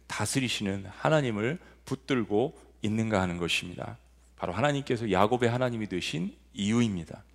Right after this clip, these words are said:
우리에게 불평이 있습니다. 그러면 왜 하나님, 그러면 야곱에게만, 다른 인생에게는 기회를 안 주십니까?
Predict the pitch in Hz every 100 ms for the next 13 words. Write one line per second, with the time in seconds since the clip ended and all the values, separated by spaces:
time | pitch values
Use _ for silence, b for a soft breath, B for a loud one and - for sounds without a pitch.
0 | _ _ _ _ _ _ _ - b b
1 | b - 135 143 139 - 147 160 143 -
2 | 123 110 98 95 - - 127 135 190 175
3 | 190 185 185 165 175 180 143 131 165 170
4 | 156 156 180 160 120 b b b b b
5 | - - 156 190 190 190 185 175 175 -
6 | 170 175 175 147 156 160 170 156 - 175
7 | 190 185